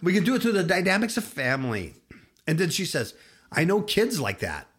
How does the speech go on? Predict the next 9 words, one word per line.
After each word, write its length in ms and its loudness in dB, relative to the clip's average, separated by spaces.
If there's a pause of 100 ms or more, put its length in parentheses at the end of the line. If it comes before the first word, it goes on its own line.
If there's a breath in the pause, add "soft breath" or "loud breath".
(160)
<clears throat> 400 -20 (1200 loud breath)
"And 80 0
it 60 0
seems 200 -2
like 140 -2
a 80 0
great 240 -4
character." 560 -8 (160)
Really? 420 0